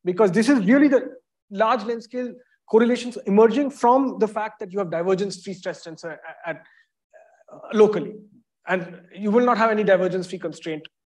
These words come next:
when you don't have pure force balance. So suppose you were relaxing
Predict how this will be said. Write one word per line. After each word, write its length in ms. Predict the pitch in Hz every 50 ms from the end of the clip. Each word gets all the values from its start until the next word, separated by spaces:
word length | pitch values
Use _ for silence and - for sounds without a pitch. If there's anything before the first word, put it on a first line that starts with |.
| _ _
when 180 | 175 185 185
you 200 | 185 196 196 180 156
don't 240 | 151 196 202 202 202
have 360 | 185 180 185 170 160 165 - _ _ _ _ _ _ _ _ _
pure 160 | - 226 214
force 260 | 214 208 208 - - -
balance. 240 | - - - - _
So 140 | _ - 202
suppose 280 | 185 226 208 254 285 240
you 80 | 269
were 180 | 269 269 208 180
relaxing 520 | 185 196 214 202 202 214 - 311 311 285